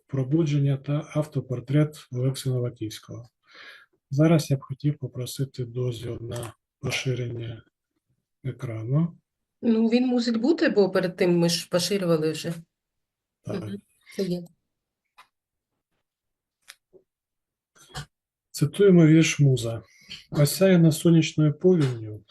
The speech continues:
Speaker 1: вона дивилася з його полотен очима, що були повні невимовної скорботи. І тому, що він прагнув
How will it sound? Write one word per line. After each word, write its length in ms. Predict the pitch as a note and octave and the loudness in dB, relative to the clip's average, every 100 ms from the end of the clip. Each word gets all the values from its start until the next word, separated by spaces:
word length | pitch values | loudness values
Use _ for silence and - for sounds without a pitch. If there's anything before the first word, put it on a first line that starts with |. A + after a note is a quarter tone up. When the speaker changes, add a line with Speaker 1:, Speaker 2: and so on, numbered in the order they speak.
| - | -8
Speaker 1:
вона 220 | C3 D3+ | 0 2
дивилася 600 | D3 D#3+ E3+ D#3+ - C#3+ | 6 6 8 6 4 2
з 120 | A#2+ | 2
його 220 | C3 D3 | 0 2
полотен 640 | D3 C#3 D3+ E3+ E3+ C3 C#3+ | 0 2 2 2 0 -4 -4
очима, 640 | B2+ - - F3+ C3 A#2+ - | -6 -4 2 4 2 -2 -10
що 240 | - D3 | -4 -2
були 260 | C3 C#3+ D3 | 2 2 2
повні 540 | D3 E3 E3 D3 C#3 - C3 | 2 4 6 4 2 0 -4
невимовної 580 | C3+ C#3 D#3 D#3 D3 C#3 | 0 4 4 4 4 2
скорботи. 760 | - C#3 C3 A2+ G#2+ - A2 - - - - - - - | -2 -8 -8 -10 -16 -14 -18 -18 -20 -20 -20 -20 -20 0
І 100 | C#3 | 0
тому, 300 | C3+ D#3 E3+ | 4 6 6
що 200 | D#3+ D3 | 4 4
він 120 | D3 | 4
прагнув 720 | C#3+ D3+ D#3 D3 C#3 C3 - | 4 4 6 6 4 0 -6